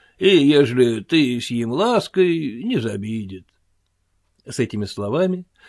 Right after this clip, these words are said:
он ровную, спокойную походкой, слегка переваливаясь и не ускоряя шага, направился к бунтующему быку. Матросы так и ахнули. Все думали, что Коноплёву будет беда.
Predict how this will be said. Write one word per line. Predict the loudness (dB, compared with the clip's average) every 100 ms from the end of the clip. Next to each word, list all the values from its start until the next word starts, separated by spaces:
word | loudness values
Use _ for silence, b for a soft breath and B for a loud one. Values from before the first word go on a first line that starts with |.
| B B
он | 0 4 4 2
ровную, | 2 0 0 0 0 0
спокойную | -2 -2 2 4 4 2 -2
походкой, | -4 -6 -4 -4 -6 -6 -4
слегка | -4 -4 -6 -2 -2 0
переваливаясь | 0 0 2 0 0 0 -2 -4 -6
и | -6 -4
не | -4
ускоряя | -6 -6 -4 -4 -4 -8
шага, | -6 -4 -2 -2
направился | -2 -2 0 0 0 -4 -6
к | -6
бунтующему | -4 -6 -4 -4 -4 -8 -10 -8
быку. | -6 -10 -10 -20 -20 _ _ _ _ _ _ _ -4
Матросы | -4 -2 0 2 0 0 0 0
так | 0 0 0
и |
ахнули. | 0 2 0 -2 -4 -2 -2 -4 -10 b b b
Все | -6 2 4 6
думали, | 4 2 4 2 0
что | 0 0
Коноплёву | 2 2 2 0 0 0 2 0
будет | 0 0 0 0
беда. | 0 0 2 2 2 0